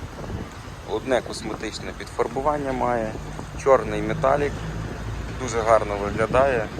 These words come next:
я думаю, на відео видно. Також, е, у нас сто сімдесят три тисячі рідного пробігу,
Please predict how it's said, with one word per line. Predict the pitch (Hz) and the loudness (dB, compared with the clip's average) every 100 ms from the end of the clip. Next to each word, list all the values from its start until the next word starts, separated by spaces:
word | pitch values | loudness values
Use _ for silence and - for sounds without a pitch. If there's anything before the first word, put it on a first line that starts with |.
| - | -6
я | 110 | -4
думаю, | 104 104 101 | -4 -2 -2
на | 104 | -2
відео | 104 113 110 107 101 - - 113 | -2 -2 2 2 2 -2 -6 -4
видно. | 127 135 120 - 71 - 69 67 65 64 - - - - - - - - - - - - - - - - - - - - - | -4 -2 -4 -4 -8 -8 -8 -6 -8 -10 -12 -14 -14 -12 -12 -12 -12 -12 -12 -14 -14 -12 -12 -12 -14 -14 -16 -14 -14 -10 -8
Також, | 113 113 104 - | -2 2 2 0
е, | 101 104 101 95 | -4 -2 -2 -2
у | 113 | 0
нас | 113 107 - - | 0 0 -6 -2
сто | 123 | -2
сімдесят | - 117 110 107 107 104 | -2 -4 -4 -4 -2 -2
три | - 104 | -2 -6
тисячі | - 127 135 - 120 113 - | -6 -8 -8 -8 -6 -6 -6
рідного | 113 113 104 98 95 98 - | -6 -4 -4 -4 -4 -4 -2
пробігу, | 131 143 139 135 | -2 -2 -6 -8